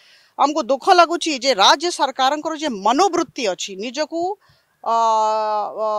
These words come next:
ସ୍ୱଚ୍ଛ ଦେଖାଇବାର ମନୋବୃତ୍ତି, ତାକୁ ନେଇକି ଆମେ ସମସ୍ତେ ବହୁତ ମର୍ମାହତ। ବର୍ତ୍ତମାନ ସିଚୁଏସନରେ, ବର୍ତ୍ତମାନ ପରିସ୍ଥିତିରେ ରାଜ୍ୟ ସରକାର ସ୍ୱୀକାର କରିବା କଥା ଯେ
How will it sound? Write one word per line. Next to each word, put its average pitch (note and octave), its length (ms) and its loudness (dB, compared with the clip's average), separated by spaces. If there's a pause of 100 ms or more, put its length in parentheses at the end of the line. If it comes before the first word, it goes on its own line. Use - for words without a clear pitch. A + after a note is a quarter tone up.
(580)
ସ୍ୱଚ୍ଛ - 440 0
ଦେଖାଇବାର D#4+ 680 6
ମନୋବୃତ୍ତି, A3+ 600 0
ତାକୁ B3+ 340 -2
ନେଇକି D4 340 -2
ଆମେ B3 180 -2
ସମସ୍ତେ G#3+ 400 -6 (420)
ବହୁତ A#3 400 -4
ମର୍ମାହତ। F3 500 -6 (1400)
ବର୍ତ୍ତମାନ D4 500 2
ସିଚୁଏସନରେ, C4+ 720 -4
ବର୍ତ୍ତମାନ A#3+ 440 -2 (140)
ପରିସ୍ଥିତିରେ C#4+ 800 -2
ରାଜ୍ୟ A3 360 0
ସରକାର B3 500 2 (920)
ସ୍ୱୀକାର F4 500 6
କରିବା C4+ 360 2
କଥା - 320 -4 (520)
ଯେ A3+ 140 2